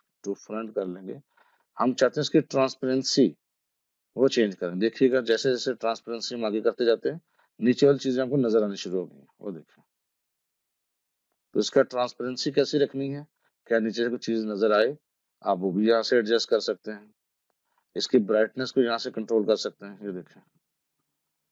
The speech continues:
जितना ज्यादा मर्जी ब्राइटनेस कर लें, जितनी मर्जी कम कर लें। और लाइन को कंट्रोल करने के लिए नीचे ऑप्शन है, देखें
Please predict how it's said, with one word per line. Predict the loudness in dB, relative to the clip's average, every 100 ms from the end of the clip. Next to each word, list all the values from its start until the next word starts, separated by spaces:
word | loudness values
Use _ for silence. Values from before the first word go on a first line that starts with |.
| _ _ _ _
जितना | -8 -2 2
ज्यादा | 4 4
मर्जी | 0 -2
ब्राइटनेस | -2 -2 -2 -6 -2
कर | 0 0
लें, | -2 -10
जितनी | -18 -10 -8
मर्जी | -6 -10
कम | -12 -16
कर | -20
लें। | _ _ _ _ _ _ _ _ 0
और | 2 4
लाइन | 4 4 2
को | -4
कंट्रोल | -6 -6 -6 -4
करने | -6 -6
के | -6
लिए | -6 -6 -8
नीचे | -10 -4
ऑप्शन | -2 -2 -8 -12
है, | -14 -18 _ _ _ _ _ _
देखें | -16 -16 -20